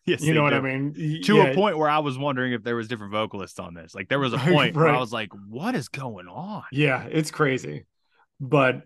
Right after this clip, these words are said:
Speaker 2: yeah, I, I love All the Answers. Number three is Mommy's Little Monster.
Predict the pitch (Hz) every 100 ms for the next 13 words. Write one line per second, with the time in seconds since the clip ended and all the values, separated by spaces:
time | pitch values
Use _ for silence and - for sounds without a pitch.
0 | - 147 131 139 135 - 139 135 147 151
1 | 139 - - 151 143 135 131 139 135 -
2 | 151 147 143 143 143 127 131 131 127 131
3 | 127 123 120 135 127